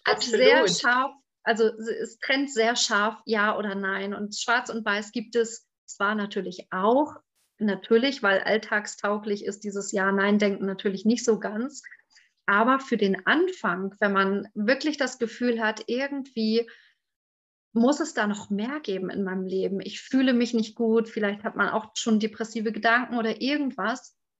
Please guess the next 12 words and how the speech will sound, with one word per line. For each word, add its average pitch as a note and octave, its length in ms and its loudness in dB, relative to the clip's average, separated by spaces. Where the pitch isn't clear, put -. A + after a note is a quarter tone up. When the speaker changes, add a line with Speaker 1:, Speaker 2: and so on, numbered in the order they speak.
Speaker 1:
dass G#3+ 200 -4
man, G#3 420 2
ähm, G3 600 -4
einfach, A3+ 680 0
ja, G#3+ 420 0
sich A3 240 -2
mal G#3+ 180 2
so G#3+ 120 -4
einen G#3+ 140 0
mentalen G#3+ 480 -4
Türsteher F#3+ 560 -4
engagiert F#3+ 800 -2